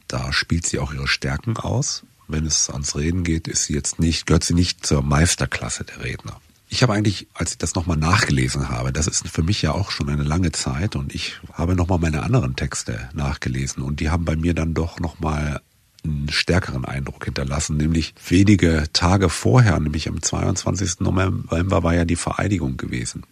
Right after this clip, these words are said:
Da war ihr Vater, der auch nicht mehr lebt, auf der Tribüne zusammen mit ihrer Mutter und ihrem Bruder.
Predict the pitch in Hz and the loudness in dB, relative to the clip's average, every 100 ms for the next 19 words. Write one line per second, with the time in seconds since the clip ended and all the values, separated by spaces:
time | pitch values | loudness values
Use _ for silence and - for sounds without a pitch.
0 | _ - 73 85 85 78 82 87 98 90 | _ 0 4 4 4 2 4 4 4 4
1 | 76 - 92 95 87 90 90 - - - | 2 0 0 2 4 4 0 -4 -6 -2
2 | 85 - 85 82 92 95 - 76 78 76 | -2 -2 -2 2 2 2 0 -2 -2 -2
3 | 71 73 73 87 90 78 67 71 69 76 | -2 -2 0 0 0 0 -2 -4 -2 0
4 | 90 98 101 | 2 4 2